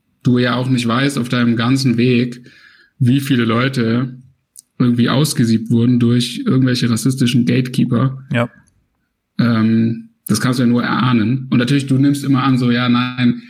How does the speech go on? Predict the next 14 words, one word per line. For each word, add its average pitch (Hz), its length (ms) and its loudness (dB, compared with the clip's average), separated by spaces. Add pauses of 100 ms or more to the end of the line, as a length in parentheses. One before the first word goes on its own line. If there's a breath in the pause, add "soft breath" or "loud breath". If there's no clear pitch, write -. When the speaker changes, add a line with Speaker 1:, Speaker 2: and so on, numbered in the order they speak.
(220 loud breath)
Speaker 1:
ich 135 140 -4
bin 139 120 2
auch 127 180 0
der 110 160 -2
Geilste“, 120 460 -2
so, 117 360 -2 (300)
bei 113 280 0 (380)
irgendwelchen 120 640 0 (680)
Tests - 420 -4
oder - 220 0
<laughs> 139 40 0
was 135 180 0
weiß 202 120 0
ich, - 260 -2